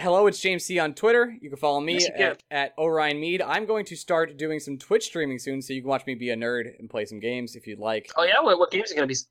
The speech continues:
Speaker 2: Twitch
Speaker 1: Uh,
Speaker 2: streaming?
Speaker 1: probably Overwatch, which I end up playing a lot. And,
Speaker 2: Are you,
Speaker 1: uh,
Speaker 2: are you a P C guy?
Speaker 1: uh, yeah, P C master race, dude. Um, I'm, I'm a P C Nintendo Switch guy right now. Big on the Nintendo Switch.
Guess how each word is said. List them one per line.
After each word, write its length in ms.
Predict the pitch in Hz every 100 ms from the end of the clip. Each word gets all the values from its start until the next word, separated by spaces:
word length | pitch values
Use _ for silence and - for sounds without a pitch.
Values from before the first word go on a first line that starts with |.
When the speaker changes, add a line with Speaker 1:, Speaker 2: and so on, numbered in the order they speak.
| -
Speaker 2:
Twitch 160 | 214
Speaker 1:
Uh, 80 | 226
Speaker 2:
streaming? 160 | 220 -
Speaker 1:
probably 240 | 285 269
Overwatch, 460 | 185 202 220 220 220
which 180 | 180 180
I 80 |
end 80 | 165
up 100 | 160
playing 220 | 170 160
a 40 | 151
lot. 360 | 147 151 156 -
And, 340 | 127 127 127
Speaker 2:
Are 140 | 123 156
you, 80 | 160
Speaker 1:
uh, 40 |
Speaker 2:
are 20 |
you 140 | 170 185
a 20 |
P 180 | 185 190
C 200 | 190 208
guy? 280 | 233 302 269
Speaker 1:
uh, 200 | 139 139 135
yeah, 240 | 131 113
P 160 | - 131
C 100 | 131
master 320 | 123 113 117
race, 240 | 107 101
dude. 300 | - 104 101 _ _ _ _ _ -
Um, 260 | 135 131
I'm, 200 | 117 170 -
I'm 140 | 196
a 60 | 202
P 200 | 196 247
C 180 | 240 233
Nintendo 380 | 202 196 190 160
Switch 360 | - 151 143
guy 180 | 127 107
right 200 | 104 101
now. 260 | 95 92 - _ 127
Big 160 | 190
on 100 | 180
the 60 | 151
Nintendo 300 | 131 135 113
Switch. 440 | - 98 - -